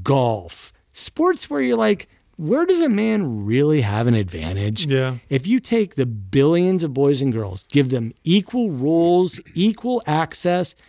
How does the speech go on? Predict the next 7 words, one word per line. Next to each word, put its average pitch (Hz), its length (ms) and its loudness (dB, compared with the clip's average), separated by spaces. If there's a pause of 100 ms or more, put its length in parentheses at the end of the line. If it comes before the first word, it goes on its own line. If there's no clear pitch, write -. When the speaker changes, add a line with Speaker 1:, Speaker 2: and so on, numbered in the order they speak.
(240)
Speaker 1:
and 156 320 0
equal 190 500 0
expectations, 151 1120 -2
the 139 260 0
number 214 640 2
of 143 300 -2
women 117 580 0